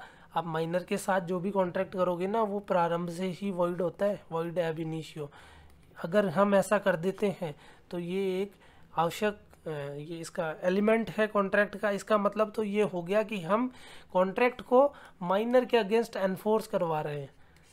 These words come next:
जबकि दोनों पार्टीज मेजर साउंड माइंड होनी चाहिए।" तो एक लैंडमार्क केस है, ये भी आपको पूछा जा सकता है, ध्यान में रखना है। माइनर के साथ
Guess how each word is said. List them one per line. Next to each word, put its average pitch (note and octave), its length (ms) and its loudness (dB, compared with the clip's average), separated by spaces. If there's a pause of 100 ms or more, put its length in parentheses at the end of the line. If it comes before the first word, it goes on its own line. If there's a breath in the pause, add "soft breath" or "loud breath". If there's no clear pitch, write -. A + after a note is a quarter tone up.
(180 soft breath)
जबकि F3+ 460 -4 (320 soft breath)
दोनों F#3 280 -2
पार्टीज F#3+ 540 -4
मेजर E3 400 0
साउंड G3+ 460 -2
माइंड G#3 320 2
होनी E3 280 -4
चाहिए।" E3+ 360 -4
तो G3 120 -2
एक G3 180 -2
लैंडमार्क F3 520 0
केस F#3+ 240 -4
है, G3+ 80 0
ये F3 140 -4
भी F#3 200 -4
आपको D#3+ 260 -6
पूछा F#3+ 320 0
जा F3+ 140 4
सकता F#3 300 -8
है, G#3+ 60 -4 (360 loud breath)
ध्यान E3 220 2
में G#3 160 0
रखना F#3+ 260 0
है। A#3+ 60 0
माइनर F#3+ 380 -2
के A#3+ 140 -2
साथ A#3+ 220 4